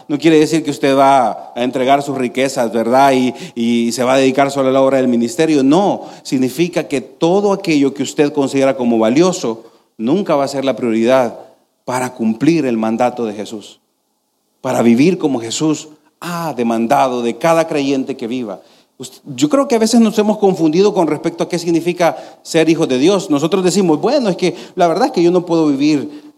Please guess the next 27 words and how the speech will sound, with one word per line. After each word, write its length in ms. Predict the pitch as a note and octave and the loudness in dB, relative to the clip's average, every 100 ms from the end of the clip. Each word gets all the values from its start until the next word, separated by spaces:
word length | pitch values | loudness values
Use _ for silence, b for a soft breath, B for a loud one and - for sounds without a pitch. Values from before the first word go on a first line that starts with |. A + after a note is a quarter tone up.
| _ | _
perfectamente, 960 | A#2 G#2+ B2+ A#2+ G2 F#2+ B2 C3 B2+ | -12 -10 -10 -12 -12 -6 -2 -2 -2
¿verdad? 340 | G#2 G2+ A#2 C3+ | -4 0 2 2
Estoy 280 | C3 A2+ A2 | 0 -2 0
en 80 | |
mi 100 | A2 | 0
carne". 400 | G#2 A2+ B2 A#2+ | -2 -8 -4 -2
Y 80 | A2+ | -2
justificamos 760 | A#2 D#3+ G3 F3+ G#3+ A#3 D4 C#4+ | -4 -8 -6 -6 -2 0 2 2
todo 120 | A#3+ | 0
el 80 | A#3+ | 2
tiempo 240 | A#3+ A#3 | 0 0
nuestra 260 | A#3 G3+ G3+ | -2 -4 -4
carne 260 | G3+ G#3+ | -4 -2
y 20 | G3 | -2
decimos 320 | F#3+ G3 F#3+ B B | -2 -2 -2 B B
que 80 | - | -6
soy 220 | C#3 D3 | 0 2
débil. 420 | C3+ D#3 E3 D#3 D3+ | 2 2 2 0 2
No, 640 | F#3 A#3 A3+ B2+ - - _ _ _ _ | 2 2 0 -4 -8 -18 _ _ _ _
Él 400 | D#3 E3 E3+ F3+ | -2 0 0 -2
ha 160 | D#3 E3 | 0 0
demandado 680 | F3 D#3 D3 D3 D#3 D#3+ - | 2 2 2 4 2 0 -4
perfección 800 | A#3 G#3+ G3 F#3 E3 - F3+ E3 | -6 -6 -4 -6 -8 -4 -2 -2
en 80 | C#3 | -2
el 120 | B2 | -4
ser 160 | D3 | -6
humano. 480 | C3 B2+ C3+ G#2 F#2 | -4 -2 -4 -6 -10